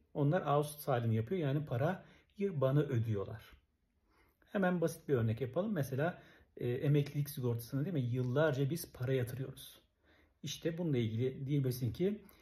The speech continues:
"Ich hab vierzig Jahre lang in die Rentenkasse eingezahlt." Yani ben sağlık, e, sağlık diyorum, emeklilik kurumuna, e,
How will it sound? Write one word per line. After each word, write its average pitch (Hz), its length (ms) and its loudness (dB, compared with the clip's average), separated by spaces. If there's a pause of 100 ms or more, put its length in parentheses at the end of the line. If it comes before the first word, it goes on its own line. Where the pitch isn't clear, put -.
(220)
"Ich - 200 -6
hab 143 300 2
vierzig 190 280 -2
Jahre 123 440 2
lang 180 240 0 (320)
in 127 260 4
die 120 100 0
Rentenkasse 143 1000 0 (340)
eingezahlt." 120 760 0 (680)
Yani 131 400 2
ben 127 160 2
sağlık, 135 680 -2 (580)
e, 113 560 0 (140)
sağlık 110 520 -4
diyorum, 113 380 -2
emeklilik 143 540 4
kurumuna, 139 760 0 (640)
e, 127 420 0